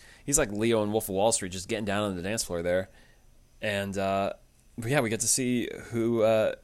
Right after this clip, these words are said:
who's John F. Kennedy and who's Jackie O. And who is John F. Kennedy, Dave?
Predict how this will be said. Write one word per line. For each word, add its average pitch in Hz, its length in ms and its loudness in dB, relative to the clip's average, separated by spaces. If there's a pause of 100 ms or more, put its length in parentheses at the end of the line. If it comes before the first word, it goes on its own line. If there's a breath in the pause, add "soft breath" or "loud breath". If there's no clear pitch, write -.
who's 113 180 -6
John 107 260 -2
F. 107 140 -6
Kennedy 113 320 -2
and 107 100 -4
who's 113 220 -4
Jackie 110 420 -4
O. 117 200 2
And 90 120 -4
who 123 180 -4
is 127 100 -2
John 127 160 -4
F. - 100 -8
Kennedy, 113 320 -6
Dave? 90 320 -6